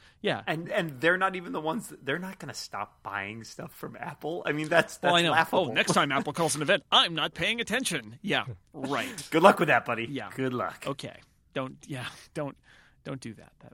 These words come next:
Speaker 1: you're not, it's not gonna happen 'cause you're gonna be right there. And the next time they'll call an actual event, not release a press release and put a teaser on their website, which is all this was.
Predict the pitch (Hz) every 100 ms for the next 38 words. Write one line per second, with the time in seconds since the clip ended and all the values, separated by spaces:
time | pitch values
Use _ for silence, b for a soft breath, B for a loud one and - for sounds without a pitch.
0 | - 131 127 117 - - 139 - 117 -
1 | 117 127 180 - _ _ _ 120 120 135
2 | 143 135 143 131 127 - - - 147 151
3 | - 175 147 135 147 143 127 127 - 123
4 | 120 165 135 120 b b b 139 131 -
5 | 131 131 123 - 123 113 120 110 - 117
6 | 110 113 113 101 107 104 110 143 147 -
7 | 98 - 131 135 139 127 123 117 113 120
8 | 110 -